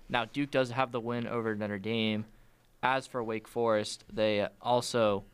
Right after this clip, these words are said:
uh, Duke also beat them, but they have another chance to beat them, uh, coming down the stretch. Both teams back-to-back, actually. So,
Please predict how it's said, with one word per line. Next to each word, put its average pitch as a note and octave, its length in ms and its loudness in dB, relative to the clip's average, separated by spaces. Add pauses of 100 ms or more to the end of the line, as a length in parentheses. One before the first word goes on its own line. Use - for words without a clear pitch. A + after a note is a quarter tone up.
(380)
uh, G#2+ 180 0
Duke B2 240 -4
also A2+ 260 2
beat F#2+ 240 -10
them, F#2 240 -4
but F2+ 240 -4
they A2+ 80 -2
have G#2+ 140 0
another G#2+ 240 -2
chance G#2 340 -4
to G#2+ 80 -6
beat G2+ 220 -6
them, G2 260 -4 (480)
uh, F#2 260 0 (240)
coming A2 280 -2
down G#2 180 -2
the F2+ 80 -6
stretch. - 560 -2
Both B2 240 4
teams A2 300 -4
back-to-back, G2+ 720 -2
actually. F2+ 460 -6
So, G#2 380 0